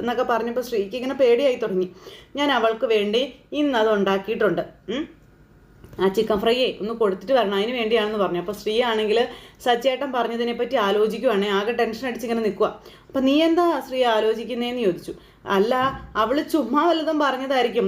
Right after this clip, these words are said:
ഏട്ടത്തി അത് സീരിയസ് ആയിട്ട് എടുത്തു, ഇതിൻ്റെ ആവശ്യമൊന്നും ഇല്ല" എന്നൊക്കെ പറഞ്ഞ് ഇങ്ങനെ ഒഴിവാക്കാൻ നോക്കുക. "അവൾ ഭക്ഷണമൊക്കെ കഴിച്ച് കാണും, ഏട്ടത്തി ഇത് കൊണ്ടുപോയി കൊടുക്കേണ്ട കാര്യമൊന്നും ഇല്ല" എന്ന് പറഞ്ഞു. "അപ്പം ഇത് വേണമെന്ന് അവൾ എന്നോട് പറഞ്ഞിട്ടൊന്നുമില്ല,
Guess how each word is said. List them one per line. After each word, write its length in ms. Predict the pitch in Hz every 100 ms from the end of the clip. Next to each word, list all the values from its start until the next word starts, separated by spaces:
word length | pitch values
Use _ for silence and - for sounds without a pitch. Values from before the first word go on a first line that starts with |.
| 185 233
ഏട്ടത്തി 320 | 285 349 339 247
അത് 80 | 226 226
സീരിയസ് 300 | 220 254 247
ആയിട്ട് 160 | 202 202
എടുത്തു, 200 | 196 208 180 233
ഇതിൻ്റെ 220 | 277 320
ആവശ്യമൊന്നും 440 | 269 269 294 285 277
ഇല്ല" 100 | 220 220
എന്നൊക്കെ 220 | 233 226 233
പറഞ്ഞ് 220 | 196 220 233
ഇങ്ങനെ 160 | 233 240
ഒഴിവാക്കാൻ 380 | 285 269 240 226
നോക്കുക. 220 | 214 190 - - - -
"അവൾ 120 | 254 294
ഭക്ഷണമൊക്കെ 400 | 269 - 277 262 262
കഴിച്ച് 240 | 233 254 240
കാണും, 200 | 190 - 196
ഏട്ടത്തി 240 | 220 285 285
ഇത് 60 | 233
കൊണ്ടുപോയി 220 | 214 220
കൊടുക്കേണ്ട 260 | 202 202 220 196
കാര്യമൊന്നും 360 | 180 208 214 196
ഇല്ല" 100 | 196
എന്ന് 120 | 247 247
പറഞ്ഞു. 180 | 175 - - - -
"അപ്പം 120 | - 226
ഇത് 80 | 233 262
വേണമെന്ന് 380 | 233 247 269 277
അവൾ 120 | 240 277
എന്നോട് 180 | 285 330
പറഞ്ഞിട്ടൊന്നുമില്ല, 640 | 285 262 277 294 320 302